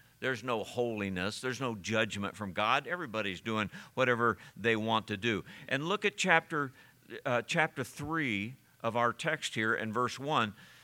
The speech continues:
The child Samuel ministered unto the Lord before Eli, and the word of the Lord was precious in their, in those days. There was no open vision. And what that means is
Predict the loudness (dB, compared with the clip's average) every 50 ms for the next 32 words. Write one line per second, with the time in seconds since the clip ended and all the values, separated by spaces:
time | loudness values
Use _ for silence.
0 | -20 _ -20 -20 -20 -20 -6 -6 -4 -4 0 2 4 4 4 4 2 0 -2 -2
1 | 0 0 0 0 0 0 0 0 2 2 0 0 0 -2 -6 -4 -6 0 0 0
2 | 0 0 -2 -4 -4 0 0 0 0 0 -2 -6 -6 -4 -4 -4 -4 -4 -4 -4
3 | -2 -2 0 2 4 4 4 2 0 -4 -4 -2 -2 -4 -2 0 0 4 4 4
4 | 4 4 2 0 2 2 2 2 4 4 6 6 6 6 4 2 0 0 -2 -4
5 | _ -8 -4 -2 0 0 0 0 0 -2 -2 -2 -4 -4 0 0 0 0 2 2
6 | 4 6 8 8 8 8 6 4 -2 -6 0 2 2 2 2 0 0 2 2 4
7 | 4 2 0 2 4 6 6 6 6 6 4 4 4 4 2 2 2 4 4 6
8 | 4 4 2 2 2 2 2 2 2 2 2 2 2 -2 -6 -8 -12 -16 -14 -8
9 | -2 0 2 2 2 2 2 0 0 -2 -4 -8 -16 _ _ _ _ _ _ _
10 | _ _ _ _ _ _ _ _ _ _ _ _ -20 -20 -16 _ -8 -2 2 2
11 | 2 6 6 6 6 6 4 2 4 4 2 2 0 0 0 2 2 2 0 0
12 | -2 -8